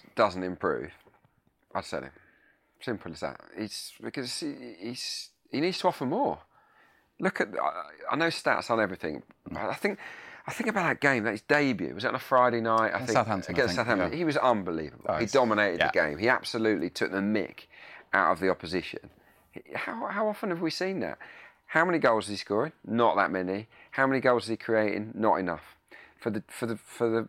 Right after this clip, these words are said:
Speaker 1: money that he's on, he's not
Speaker 2: Mm.
Speaker 1: actually delivering. So he needs to knuckle down. If he wants to stay at Man United and be the figurehead, the poster boy, he's actually gotta play better. Um, now, whether that's down to Jose Mourinho to put him in the right position or not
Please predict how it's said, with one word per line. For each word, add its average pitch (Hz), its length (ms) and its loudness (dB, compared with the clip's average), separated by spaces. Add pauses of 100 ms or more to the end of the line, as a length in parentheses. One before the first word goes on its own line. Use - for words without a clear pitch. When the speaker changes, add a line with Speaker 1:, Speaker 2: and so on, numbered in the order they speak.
Speaker 1:
money 127 300 2
that 92 160 -2
he's 98 140 -6
on, 107 360 -2 (140)
he's 101 140 -10
not 113 260 -2
Speaker 2:
Mm. 95 60 -10
Speaker 1:
actually 95 400 -4
delivering. 101 540 -2 (380)
So 113 680 6 (380)
he 151 260 0
needs 131 260 0
to 107 60 -6
knuckle 107 300 0
down. 127 220 2
If 113 80 -4
he 214 100 2
wants 185 180 0
to 123 60 -6
stay 156 320 4
at 107 100 0
Man 87 180 0
United 71 540 -6
and 98 140 -4
be 135 200 6
the 92 80 0
figurehead, 92 580 -2
the - 60 -14
poster - 400 0
boy, 76 260 -6 (460)
he's 165 100 -4
actually 160 200 -2
gotta 107 200 2
play 135 320 2
better. - 360 -8 (520)
Um, 95 240 2
now, 101 260 4 (180)
whether 107 340 4
that's 98 380 2
down 98 220 2
to 92 140 -8
Jose 101 220 4
Mourinho 95 260 0
to - 80 -16
put - 160 -2
him 80 60 -2
in 85 80 -2
the 85 60 -2
right 90 180 4
position 98 360 -2
or 82 60 -2
not 82 260 -2